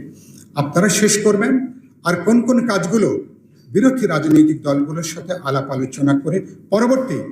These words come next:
নির্বাচিত জাতীয় সংসদ, নির্বাচিত জনপ্রতিনিধিরা সেই কাজগুলো করবেন, সেটাও আলাপ আলোচনা করে নির্ধারণ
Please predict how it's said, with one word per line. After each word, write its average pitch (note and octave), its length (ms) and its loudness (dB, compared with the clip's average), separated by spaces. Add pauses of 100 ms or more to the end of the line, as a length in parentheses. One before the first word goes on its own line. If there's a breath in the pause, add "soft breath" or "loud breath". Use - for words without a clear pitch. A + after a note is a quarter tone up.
(380)
নির্বাচিত C#3+ 420 -4 (140)
জাতীয় C#3+ 260 0 (100)
সংসদ, G3+ 380 0 (540 soft breath)
নির্বাচিত F3 480 2 (180)
জনপ্রতিনিধিরা E3+ 1400 2
সেই - 300 -6
কাজগুলো C#3 420 -4 (120)
করবেন, E3+ 300 0 (400)
সেটাও A#3+ 360 2
আলাপ C#3+ 200 0
আলোচনা C3+ 420 -2
করে C3+ 140 -2 (100)
নির্ধারণ C3 360 -8